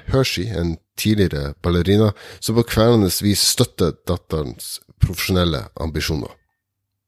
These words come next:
En fabelaktig film som blant annet sikret Portman Oscar for beste kvinnelige hovedrolle.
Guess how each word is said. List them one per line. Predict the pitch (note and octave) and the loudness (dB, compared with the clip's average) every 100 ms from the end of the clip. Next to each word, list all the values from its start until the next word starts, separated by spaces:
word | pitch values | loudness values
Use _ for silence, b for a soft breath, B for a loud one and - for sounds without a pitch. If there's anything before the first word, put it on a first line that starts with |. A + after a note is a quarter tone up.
| _ b b b b F#2+ | _ b b b b -2
En | |
fabelaktig | C#3 D3 A#2 - G2 | 2 2 2 2 2
film | C#3 | 2
som | C3 G#2+ | 4 2
blant | F#2+ G2+ G2+ | 2 0 2
annet | A2 F#2+ | 2 2
sikret | G#2 - F2+ | -2 -2 -2
Portman | F#2+ F2+ D#2+ | -2 -2 -2
Oscar | A#2 - - A#2 | -2 -2 0 -2
for | E2 | 0
beste | F#2+ - F2+ | -4 -4 -6
kvinnelige | - F2 D#2+ D#2+ C2 B1+ | -6 -4 -2 -2 -4 -4
hovedrolle. | - E2+ F2+ D#2+ | -6 -4 -2 -2